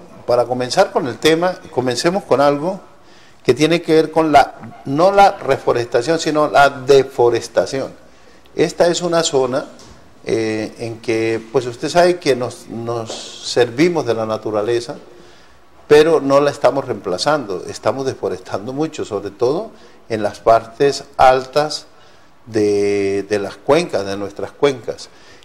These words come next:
Y usted tiene, pues, mucho testimonio porque usted participa siempre, es organizador y participa siempre de estas caminatas ecológicas que hacen mucha conciencia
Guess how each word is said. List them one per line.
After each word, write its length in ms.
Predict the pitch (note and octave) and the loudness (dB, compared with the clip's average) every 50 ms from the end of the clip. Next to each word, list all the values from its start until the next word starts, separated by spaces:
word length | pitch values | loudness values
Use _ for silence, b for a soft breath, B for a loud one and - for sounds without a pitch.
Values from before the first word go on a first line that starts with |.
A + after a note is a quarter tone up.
| b - - | b -6 -2
Y 320 | D3 E3 F3 F3+ E3 - - | 2 2 2 2 0 -2 -6
usted 300 | - C#3+ C#3 - - F3+ | -6 -6 -4 -2 -2 -2
tiene, 500 | F3 F#3+ F#3 F#3 F3+ G3 G3 G3 G3 - - | 0 2 2 2 2 0 -2 -2 -2 -4 -2
pues, 220 | - D3+ - - | -2 -2 -2 -4
mucho 240 | - E3 D#3+ F3+ F3 | -6 -4 -2 -2 0
testimonio 640 | F3 D#3+ D3 - - B2+ B2+ C3 C3 C#3+ E3 E3 | 0 -2 -4 -4 -6 -6 -4 -4 -2 -2 -4 -4
porque 500 | - C#3 A#2 - - - A#2+ A#2 A2+ A2 - | -4 -6 -6 -6 -4 -4 -2 -2 -2 -4 -8
usted 200 | A2+ - - D#3 | -10 -8 -8 -4
participa 640 | - F3+ F3 - - A#2+ - - D3+ C#3+ - D#3+ D3+ | 0 0 -2 -2 -2 -8 -8 -6 -6 -6 -4 -4 -4
siempre, 560 | - D3+ C3+ C3+ C#3 C3 - D#3 F#3 F#3 E3+ C#3 - | -4 -4 -8 -8 -6 -6 -6 -6 -6 -8 -14 -10 -6
es 200 | - A#2+ A#2+ B2 | -6 -4 -2 -2
organizador 600 | D3+ C3+ B2 B2 A#2+ A2 G2+ - A2 G2+ A2+ B2+ | -2 -2 -2 -4 -4 -4 -4 -4 -2 -2 -2 -2
y 40 | C#3+ | -4
participa 640 | C3+ - A#2 G#2 - - G2+ - C3+ C3+ C3 - C#3 | -2 0 0 0 0 -4 -10 -8 -8 -6 -6 -6 -6
siempre 300 | B2+ C#3 C3 C3 C#3 C3 | -6 -6 -8 -6 -4 -6
de 60 | A#2+ | -6
estas 360 | A2+ - - C3 C3 - - B B B B B B B B | -4 -2 -4 -4 -4 -4 -12 B B B B B B B B
caminatas 640 | - A2 G#2+ A2 G#2+ G#2+ A#2 B2 A#2+ C3 C3 B2 C3 | 0 0 0 0 -2 -2 -2 0 0 0 0 0 -2
ecológicas 920 | B2 - - F#2+ G#2 A#2+ A#2+ A#2 - C#3+ C3+ C3+ C3+ - B2+ B2+ B2+ - | -4 -4 -2 -2 0 0 -2 -2 -4 -10 -12 -10 -6 -4 -4 -4 -4 -6
que 140 | - - G2+ | -8 -6 -4
hacen 300 | F#2+ G#2 A2 - C#3 B2+ B2+ | -4 -2 -4 -4 -6 -8 -8
mucha 240 | B2+ B2+ A#2+ C#3 | -8 -6 -4 -4
conciencia 760 | B2 - - G2 F#2+ - - A2+ A2 A2+ A2 - B2+ A#2+ A#2 | -4 -4 -4 -8 -8 -6 -6 -6 -6 -6 -6 -4 -4 -4 -4